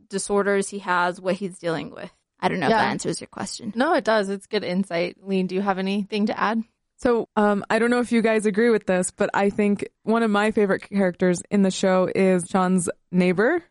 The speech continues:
Speaker 3: I don't know. I absolutely love how she saw this person with maybe, like, a quirky personality in a sense that maybe people in society would refer to as weird. And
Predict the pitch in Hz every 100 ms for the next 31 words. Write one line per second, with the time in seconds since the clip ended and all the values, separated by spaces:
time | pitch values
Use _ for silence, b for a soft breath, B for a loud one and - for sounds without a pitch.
0 | _ _ - 220 226 196 185 - 214 220
1 | 220 247 233 214 202 214 214 208 208 -
2 | 226 233 - 214 214 208 - 208 196 208
3 | 196 - 226 254 240 220 190 - 233 269
4 | 262 269 254 262 262 262 269 269 262 269
5 | 262 247 226 220 214 220 220 214 226 226
6 | 220 220 214 196 214 208 202 214 208 202
7 | - 202 - 214 233 214 185 196 277 294
8 | 285 - B B B B - 220 214 214